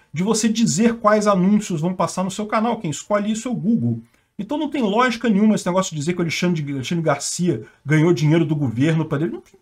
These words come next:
não tem lógica nenhuma. E o governo nem compra tanto espaço assim no YouTube. Até tem os anúncios do governo por aí,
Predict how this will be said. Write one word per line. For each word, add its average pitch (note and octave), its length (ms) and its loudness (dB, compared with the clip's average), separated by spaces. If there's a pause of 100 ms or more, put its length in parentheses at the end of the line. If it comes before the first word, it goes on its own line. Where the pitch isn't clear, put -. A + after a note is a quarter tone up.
não F4 80 -10
tem E4+ 120 -4
lógica E4 280 -4
nenhuma. C4+ 200 0 (260)
E D4+ 60 2
o D#4+ 80 2
governo B3+ 340 0
nem D4 160 0
compra A#3+ 380 -2
tanto A#3 240 0
espaço G#3+ 420 -2
assim - 160 -2
no G3+ 100 2
YouTube. F#3+ 460 0
Até F4+ 180 -8
tem D4+ 300 -2
os F#3 80 2
anúncios F3+ 380 2
do E3+ 60 0
governo E3 360 0
por C#3+ 180 -6
aí, A3 240 -4